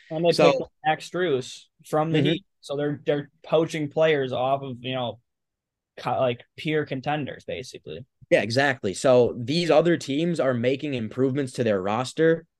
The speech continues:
Speaker 2: whereas the Heat, you know, they tried going all out for, you know, one player in specific. They didn't do it. And now who knows what this is gonna, you know, cause for them. I think, you know, knowing Erik Spoelstra and Pat Riley, they're gonna figure it out.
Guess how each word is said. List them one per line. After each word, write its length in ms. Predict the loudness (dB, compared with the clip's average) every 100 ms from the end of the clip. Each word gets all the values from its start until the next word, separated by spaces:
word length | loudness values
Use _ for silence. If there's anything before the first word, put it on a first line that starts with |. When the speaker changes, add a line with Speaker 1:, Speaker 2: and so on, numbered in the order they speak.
| _ _ _ _
Speaker 2:
whereas 600 | 2 4 4 2 0 -4
the 100 | -6
Heat, 420 | -4 -2 0 -2 -6 -4
you 100 | 0
know, 220 | 2 4
they 180 | 4 0
tried 340 | 0 -2 0
going 220 | 0 0
all 240 | 0 0 0
out 320 | 0 -2 -2 _
for, 380 | -2 0 -2 -8
you 100 | -6
know, 160 | -4 -2
one 400 | 0 2 2 -2
player 380 | -2 0 0 -2
in 120 | -4
specific. 720 | -6 -6 -2 0 4 4 2 _ _ -20 _
They 140 | -2
didn't 340 | 0 0 0 0
do 200 | 2 6
it. 200 | 4 4
And 140 | 0
now 380 | -2 2 2 0 -6 _ _ _ _ _ _ _ _ _ _ _ _ _ _
who 100 | 2
knows 240 | 6 6 6
what 140 | 2
this 140 | -2 -4
is 120 | -4
gonna, 200 | -2 -2
you 140 | -2
know, 280 | -2 -2 -4 -8
cause 320 | -4 0 0
for 80 | -2
them. 160 | -2 -2
I 80 |
think, 340 | -2 0 0 -2
you 60 |
know, 100 | -2
knowing 380 | 0 4 4 4
Erik 200 | 0 -2
Spoelstra 600 | -6 -4 -4 -4 -2 -2
and 140 | -2 -2
Pat 220 | -2 -2
Riley, 400 | 0 0 0 0
they're 120 | 0
gonna 240 | -2 -4
figure 360 | -4 -2 0 0
it 60 | 0
out. 300 | -2 -4